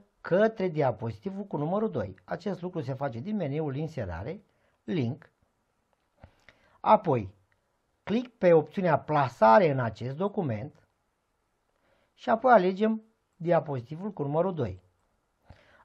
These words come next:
Astfel, în cazul în care utilizatorul a dat un răspuns greșit și a ajuns în diapozitivul trei,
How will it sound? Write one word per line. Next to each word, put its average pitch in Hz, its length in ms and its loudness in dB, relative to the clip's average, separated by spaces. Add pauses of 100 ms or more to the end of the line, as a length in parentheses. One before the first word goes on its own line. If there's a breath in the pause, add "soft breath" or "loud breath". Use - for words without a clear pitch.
(160)
Astfel, 214 400 4
în 214 140 0
cazul 214 400 8
în 147 180 0
care 151 320 2
utilizatorul 139 960 -4 (340 soft breath)
a 226 140 6
dat 233 220 8
un 165 100 2
răspuns 139 460 -2
greșit 120 600 -6
și - 200 -6
a 156 60 4
ajuns 151 420 -2
în 190 140 -4
diapozitivul 135 840 -4
trei, 127 460 -6